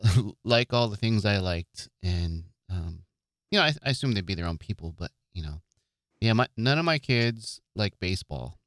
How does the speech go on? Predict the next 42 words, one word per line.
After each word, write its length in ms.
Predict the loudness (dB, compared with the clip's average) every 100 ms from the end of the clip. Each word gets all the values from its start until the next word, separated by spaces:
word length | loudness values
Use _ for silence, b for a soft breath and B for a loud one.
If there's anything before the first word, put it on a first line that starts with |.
| -6
and 120 | -4
I'm 140 | -4
a 60 | -4
big 200 | -6 -6
baseball 420 | -10 -12 -18 -20 _
fan. 180 | _ _
You 80 | -8
know, 120 | -4 0
none 180 | 2
of 80 | 4
my 120 | 2
pi-, 160 | 0 -4 -6
kids 380 | 0 0 0 -4
really 160 | 0 2
wanted 220 | 2 0
to 60 | 0
play 220 | -2 0
a 40 |
musical 360 | -2 -4 -2 -4
instrument, 420 | -2 -4 -6 -8 -6
and 280 | -6 -6 -10 _ _ _
I'm 140 | 0 2
all 120 | 2
about 260 | 2 -2 0
music. 400 | -2 -2 -6 _ _ _ _ _ _
Um, 360 | 2 2 2 -4 _ _ _ _ _ _ _ _ _ -2
but 220 | 2 2 _ -12
seeing 460 | -4 2 4 4
that 160 | 2 2
and 80 | 2
embracing 520 | 2 2 2 0 0
that 220 | 0 -2 -2
and 220 | -2 0
letting 280 | 2 2 2
them 220 | 2 0
be 440 | -2 -2 -2 -2 -2 2
who 180 | 2
they 180 | 2 -2
are 480 | 0 0 2 0 -6
with 140 | -8 -6
their 140 | 0
own 460 | 2 2 0 -4